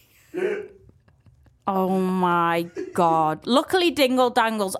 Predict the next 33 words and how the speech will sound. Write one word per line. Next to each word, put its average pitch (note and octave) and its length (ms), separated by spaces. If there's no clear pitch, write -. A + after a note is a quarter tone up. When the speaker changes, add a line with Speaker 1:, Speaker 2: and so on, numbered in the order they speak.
Speaker 2:
aren't G3 400
that F#3 220
sensitive, F3+ 760
are E3+ 280
they? A2 280
Speaker 1:
Listen. A4 680
<laughs> - 1900
By E4+ 260
this E4+ 180
point, G#3+ 340
I'm A#3 140
in A#3 120
full-blown G3+ 480
panic. G3 340
The A3+ 140
Phillips F4+ 400
are D#4 40
stopped - 440
because C4 220
it C4 100
can't B3+ 320
physically C#4 400
turn B3+ 220
around B3+ 300
anymore A3+ 260
because C4 280
my B3+ 120
dingle B3+ 320
dangle A#3+ 380
is A3+ 120
entangled A#3+ 720
in G3+ 100
it. - 260